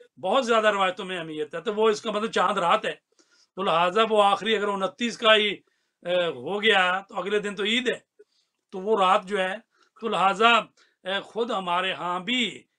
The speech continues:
ए, ऐसी अहादीस मौजूद हैं जो आखिरी अशरे में और खुद सताईसवीं रात की भी बड़ी, ए, अहमियत है। तो बहरहाल, ए,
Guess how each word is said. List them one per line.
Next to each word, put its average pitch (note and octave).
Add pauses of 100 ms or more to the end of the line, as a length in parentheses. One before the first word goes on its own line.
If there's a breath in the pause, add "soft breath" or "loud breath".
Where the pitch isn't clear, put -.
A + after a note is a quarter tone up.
(180)
ए, E3+
ऐसी F#3+
अहादीस F3
मौजूद E3+
हैं F#3
जो F3+
आखिरी F3
अशरे E3+
में F3 (360)
और E3
खुद G3
सताईसवीं F#3
रात E3+
की G3
भी F#3
बड़ी, F3 (340)
ए, E3
अहमियत E3+
है। A#3 (340)
तो A3
बहरहाल, A3 (400)
ए, F#3